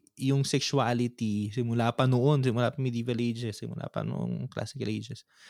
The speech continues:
parang it's a form of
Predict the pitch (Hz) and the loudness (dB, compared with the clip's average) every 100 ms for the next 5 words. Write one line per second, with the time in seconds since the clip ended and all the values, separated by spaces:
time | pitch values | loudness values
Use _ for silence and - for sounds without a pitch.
0 | - _ 139 139 139 131 - _ _ _ | -20 _ 2 2 2 0 -4 _ _ _
1 | _ _ _ _ _ 156 143 - - _ | _ _ _ _ _ -4 -2 -4 -8 _
2 | 143 139 - 143 151 151 147 135 _ - | -4 -4 0 4 4 4 0 -2 _ 2
3 | 135 127 123 - | 4 6 2 0